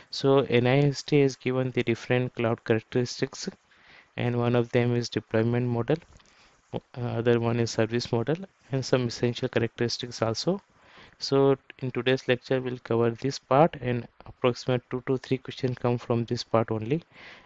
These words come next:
And as I mentioned before also, all the images I take for the educational purpose from internet, and we claim no copyright for this. So deployment model. So there are four deployment model of the cloud.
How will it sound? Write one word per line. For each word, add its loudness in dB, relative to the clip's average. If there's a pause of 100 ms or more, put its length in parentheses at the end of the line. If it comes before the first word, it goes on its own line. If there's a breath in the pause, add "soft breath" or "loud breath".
And -2
as 2
I 8
mentioned 0
before 0
also, 0
all 4
the 0
images 0
I 2
take -2
for -2
the 0
educational -6
purpose 0
from -4
internet, -2 (560 loud breath)
and -2
we 0
claim 0
no 0
copyright -2
for -4
this. -6 (560 loud breath)
So 2
deployment 8
model. 4
So -2
there 6
are 2
four 4
deployment 2
model 4
of 4
the -2
cloud. 4